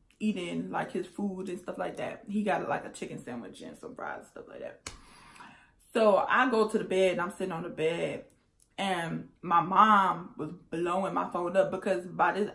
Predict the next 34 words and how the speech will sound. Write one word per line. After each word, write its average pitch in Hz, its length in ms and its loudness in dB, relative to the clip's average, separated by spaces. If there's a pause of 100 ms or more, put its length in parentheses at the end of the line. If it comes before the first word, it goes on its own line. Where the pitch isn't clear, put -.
I 240 160 6
didn't 214 180 2
tell 240 160 0
her 208 140 0
that 175 200 -2
I 170 60 4
was 175 160 -2
gonna 175 240 -6
be 175 240 -8
staying 170 500 -10
out, - 300 0
like, - 220 -4
for 185 100 -4
the 170 100 -8
weekend. - 520 -10
I 196 140 0
just 190 180 -12
told 175 160 -4
her 156 100 -4
that 160 160 -6
we 147 60 -6
was - 80 -14
going - 180 -8
to - 100 -14
the 143 60 -14
fair. 190 380 -6 (480)
So 190 200 2
my 175 140 2
mom 202 300 4
is 180 100 0
blowing 170 500 -4
my 165 240 -2 (120)
phone 165 420 -6 (120)
up, - 440 -2